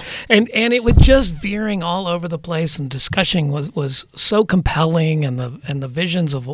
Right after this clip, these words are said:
of what the West was and what the West will be. And, um, you know, kudos to that, 'cause I still, when, whenever we're in a conversation like this with,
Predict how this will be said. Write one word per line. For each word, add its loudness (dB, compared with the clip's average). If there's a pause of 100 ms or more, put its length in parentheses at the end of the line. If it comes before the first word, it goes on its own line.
of -2
what -4
the -4
West -4
was -2
and -6
what -8
the -8
West -6
will -6
be. -2
And, -4 (600)
um, -6 (180)
you -2
know, -2
kudos 0
to -2
that, -4
'cause -10
I -6
still, 0
when, -4
whenever -4
we're -8
in -8
a -12
conversation -8
like -10
this -4
with, -6